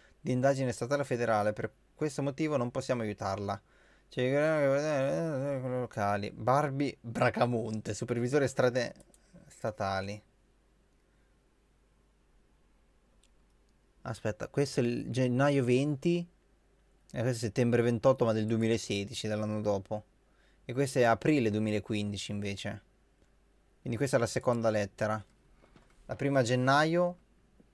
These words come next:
Ah, a gennaio gli ha chiesto praticamente di vedere,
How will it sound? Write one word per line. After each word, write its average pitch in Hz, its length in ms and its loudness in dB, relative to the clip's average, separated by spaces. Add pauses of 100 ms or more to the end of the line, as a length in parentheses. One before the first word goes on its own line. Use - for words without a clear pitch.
(1040)
Ah, 127 160 0
a 123 140 0
gennaio 151 640 6
gli 123 120 0
ha 117 60 2
chiesto 131 400 2
praticamente 131 420 0
di 123 100 -2
vedere, 123 600 2